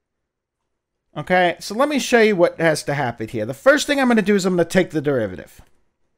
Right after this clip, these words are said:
and I'm gonna set it equal to zero. So let's just make a little thing, critical numbers. Now, this is a closed interval, right? I've got less than or equal to.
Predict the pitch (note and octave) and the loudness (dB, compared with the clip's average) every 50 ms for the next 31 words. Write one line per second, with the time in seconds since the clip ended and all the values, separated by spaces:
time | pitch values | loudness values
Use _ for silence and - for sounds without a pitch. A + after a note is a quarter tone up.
0 | _ _ - D3 C#3+ C#3 C#3 C3 B2+ - - D#3+ D3+ C#3 C3+ B2+ B2+ - A#2+ A#2+ | _ _ -10 -8 -6 -6 -6 -6 -6 -4 -4 -4 -4 -4 -4 -8 -8 -8 -8 -10
1 | G#2+ A2+ A2 A2 G2 E2 C#2+ - - - _ _ _ _ _ _ _ _ - - | -10 -10 -12 -12 -14 -14 -14 -18 -20 -20 _ _ _ _ _ _ _ _ -2 2
2 | F#3 F3+ G3 A#3 A#3+ - - C4 A#3+ - A#3+ A#3 - A3 G3+ F3 F#3 E3+ F3 E3 | 2 4 4 4 2 0 -4 -8 -6 -2 -2 0 2 2 2 2 4 4 2 2
3 | - - A#2 G2 G2 - - A3+ A3 G3+ - F3+ D#3 C3 A#2+ G#2 F#2+ - - - | 0 -4 -6 -6 -6 -4 -2 0 0 0 -2 -2 -4 -4 -4 -8 -10 -14 -16 -14
4 | - - - _ _ _ _ _ _ _ _ _ _ _ _ _ _ _ _ _ | -14 -14 -16 _ _ _ _ _ _ _ _ _ _ _ _ _ _ _ _ _
5 | _ _ _ _ _ _ _ _ _ _ _ _ _ _ _ _ _ _ _ _ | _ _ _ _ _ _ _ _ _ _ _ _ _ _ _ _ _ _ _ _
6 | _ _ _ _ _ _ _ _ _ _ _ _ _ _ _ _ _ _ _ _ | _ _ _ _ _ _ _ _ _ _ _ _ _ _ _ _ _ _ _ _
7 | _ _ _ _ _ _ _ _ _ _ _ _ _ _ _ _ _ _ _ _ | _ _ _ _ _ _ _ _ _ _ _ _ _ _ _ _ _ _ _ _
8 | _ _ _ _ _ _ _ _ _ _ _ - G3 G3 F3 C#3 A#2 G#2 - _ | _ _ _ _ _ _ _ _ _ _ _ 0 2 4 4 4 2 -2 -6 _
9 | _ _ _ _ _ _ _ _ _ _ _ _ _ _ _ _ _ _ _ _ | _ _ _ _ _ _ _ _ _ _ _ _ _ _ _ _ _ _ _ _
10 | - - E3 - E3 D#3+ F3+ F3 - - - - - G3 G3+ A3 B3 D4+ D#4 C4 | -8 -6 -6 -6 -4 -4 -4 -4 -4 -8 -12 -6 2 6 8 10 10 8 6 2
11 | - - B3+ B3 A3+ F#3+ D#3 - C3+ A#2+ A#2+ D#3+ F#3 - _ _ _ _ _ _ | 4 4 4 6 6 4 2 2 2 0 0 0 -4 -6 _ _ _ _ _ _
12 | _ _ _ _ _ _ _ _ _ _ _ _ _ - E3+ F#3 G3 - - G3 | _ _ _ _ _ _ _ _ _ _ _ _ _ 4 6 6 6 6 2 2
13 | - - F#3 - F#3 F#3 F3+ A3 A#3+ B3+ - - - B3 A3+ A3+ G#3+ - - G3+ | 2 2 2 2 2 2 4 6 6 6 4 4 4 4 4 4 4 4 2 -2
14 | F#3 - - D#3 D3 - - D3 A#2 - - | -2 0 -2 -2 -2 -2 -4 -6 -6 -6 -8